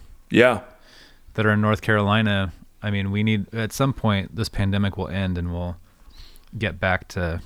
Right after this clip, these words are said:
Speaker 2: micro communities.
Speaker 1: Yep.
Speaker 2: And so maybe there's, maybe there's a group of listeners in that area that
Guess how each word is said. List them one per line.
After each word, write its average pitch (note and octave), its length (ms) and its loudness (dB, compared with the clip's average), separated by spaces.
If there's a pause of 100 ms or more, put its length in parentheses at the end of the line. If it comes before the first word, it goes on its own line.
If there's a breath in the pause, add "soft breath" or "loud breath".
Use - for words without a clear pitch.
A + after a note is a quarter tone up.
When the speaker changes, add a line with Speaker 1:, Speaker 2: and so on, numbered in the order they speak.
Speaker 2:
micro F#2+ 300 -2
communities. F2 680 -6 (180)
Speaker 1:
Yep. G#2+ 300 2 (260)
Speaker 2:
And G2 140 -4
so G#2 120 0
maybe G#2 240 2
there's, G#2 280 2 (480)
maybe G#2+ 240 0
there's G#2+ 200 0
a A2 60 2
group G#2 240 -2
of F#2+ 140 -4
listeners G2+ 540 0
in G2+ 160 0
that G2 180 0
area G2 460 2
that F2+ 360 -2